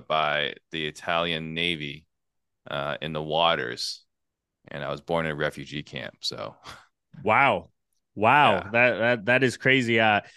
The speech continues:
Speaker 2: you know, and I can relate to that to a certain extent. Uh, I was born in El Salvador, and, uh, I always like to say I was, I started from negative one hundred. Like, we didn't start from zero, right? Like,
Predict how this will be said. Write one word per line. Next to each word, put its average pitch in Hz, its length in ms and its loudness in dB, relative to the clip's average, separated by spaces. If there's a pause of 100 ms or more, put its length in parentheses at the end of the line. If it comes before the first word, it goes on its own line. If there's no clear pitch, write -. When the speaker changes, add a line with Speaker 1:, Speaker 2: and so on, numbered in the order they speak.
(100)
Speaker 2:
you 120 100 0
know, 135 120 6
and 123 300 2
I 147 100 4
can 160 180 -2
relate 135 480 2
to 131 120 -2
that 113 260 2
to 117 100 -6
a 107 40 -4
certain 147 280 0
extent. 123 460 0
Uh, 110 40 0
I 104 280 2
was 123 140 4
born 127 240 2
in 120 60 0
El 104 120 0
Salvador, 110 520 0
and, 104 200 0
uh, 98 300 2 (400)
I 120 120 4
always 123 280 2
like 120 180 0
to 113 100 -8
say 123 200 0
I 113 100 2
was, 107 360 -4 (680)
I 120 180 0
started 131 400 4
from 113 260 0
negative 123 340 2
one 107 140 -4
hundred. 104 380 -4
Like, 98 180 -2
we 123 100 2
didn't 123 240 2
start 131 340 2
from 113 180 -2
zero, 110 360 4
right? 101 260 2
Like, 101 300 -2